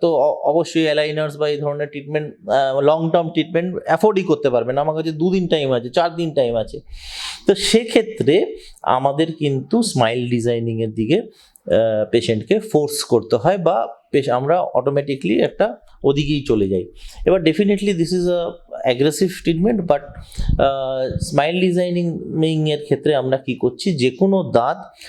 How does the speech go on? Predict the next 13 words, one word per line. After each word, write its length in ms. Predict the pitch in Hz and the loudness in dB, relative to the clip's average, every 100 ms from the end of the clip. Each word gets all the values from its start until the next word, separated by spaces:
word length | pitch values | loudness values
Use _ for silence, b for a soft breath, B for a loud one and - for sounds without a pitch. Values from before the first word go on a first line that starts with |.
| B | B
যখন 240 | 139 135 139 | 0 2 0
উঁচু 260 | 131 135 | 0 2
নিচু 340 | 147 131 131 127 | 0 0 0 0
আছে 260 | 120 123 | 0 0
বা 140 | 123 120 | 2 0
এবড়ো 240 | 117 143 | 0 -2
খেবড়ো 340 | 143 120 113 | 0 -2 0
আছে 280 | 117 107 - | 0 -2 -6
বা 160 | - 208 | -2 -2
কোনো 300 | 202 190 180 | 0 -2 0
পছন্দ 400 | 151 - 180 165 | -2 0 0 0
হচ্ছে 360 | 139 147 - 127 | 0 -2 -2 -2
না, 220 | 202 | -2